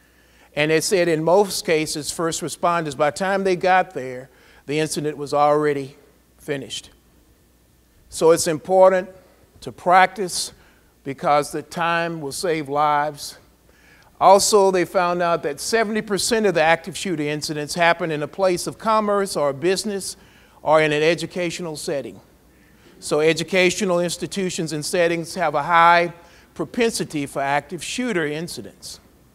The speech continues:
That's what the data seems to suggest. So if you're gonna walk the walk and be able to talk the talk,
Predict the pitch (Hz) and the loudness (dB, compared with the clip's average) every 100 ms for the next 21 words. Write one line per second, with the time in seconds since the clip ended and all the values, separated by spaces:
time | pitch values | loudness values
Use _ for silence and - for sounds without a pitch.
0 | _ _ - 156 170 180 165 156 160 160 | _ _ -2 -2 0 -2 -2 -2 0 0
1 | 147 180 156 135 151 - 147 127 101 - | -4 -6 -8 -8 -12 -10 -12 -12 -12 -16
2 | - - _ _ _ _ _ _ - 175 | -20 -20 _ _ _ _ _ _ 2 6
3 | 165 143 - - - _ _ _ _ - | 6 2 -8 -20 -20 _ _ _ _ -20
4 | _ - 156 208 214 208 240 262 262 - | _ -4 4 6 8 10 10 8 4 -14
5 | - - - - - 185 196 202 202 196 | -20 -20 -20 -10 -2 6 8 10 8 2
6 | - - - _ _ _ _ - 139 139 | -12 -20 -20 _ _ _ _ -20 -14 -14
7 | 139 135 170 160 156 185 170 160 170 156 | -12 -4 -4 -2 -4 2 2 2 -4 -2
8 | 160 156 156 - | 2 2 2 -8